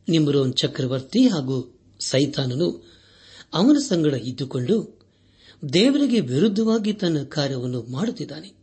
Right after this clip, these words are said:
ಇಲ್ಲಿ ರಾಯಭಾರಿಗಳು ಹಿಜ್ಕೀಯನ ಬಳಿಗೆ ಪತ್ರವನ್ನು ತೆಗೆದುಕೊಂಡು ಬಂದಿದ್ದಾರೆ. ಪ್ರಿಯ ದೇವಜನರೇ,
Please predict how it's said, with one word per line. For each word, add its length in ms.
ಇಲ್ಲಿ 240
ರಾಯಭಾರಿಗಳು 680
ಹಿಜ್ಕೀಯನ 580
ಬಳಿಗೆ 540
ಪತ್ರವನ್ನು 500
ತೆಗೆದುಕೊಂಡು 480
ಬಂದಿದ್ದಾರೆ. 420
ಪ್ರಿಯ 200
ದೇವಜನರೇ, 880